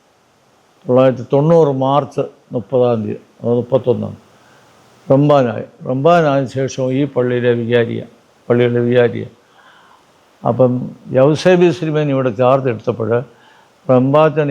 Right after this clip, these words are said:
ഈ തോന്നിയാമല മലയെല്ലാം കയറുന്ന പ്രയാസം, ബസ്സല്ല, ബുദ്ധിമുട്ടായതുകൊണ്ട് എന്നെ ബസ് പോകുന്ന ചെത്തോങ്കര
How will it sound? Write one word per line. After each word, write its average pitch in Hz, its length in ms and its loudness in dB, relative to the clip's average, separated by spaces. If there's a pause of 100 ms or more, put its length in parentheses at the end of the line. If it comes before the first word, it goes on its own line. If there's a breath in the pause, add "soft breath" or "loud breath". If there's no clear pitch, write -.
ഈ - 20 0 (120)
തോന്നിയാമല 147 560 0
മലയെല്ലാം 131 540 2
കയറുന്ന 127 340 2 (100)
പ്രയാസം, 127 520 2
ബസ്സല്ല, 127 380 0 (480 soft breath)
ബുദ്ധിമുട്ടായതുകൊണ്ട് 123 880 2 (680 soft breath)
എന്നെ 135 220 2 (160)
ബസ് 143 320 2
പോകുന്ന 127 260 2 (120)
ചെത്തോങ്കര 151 440 0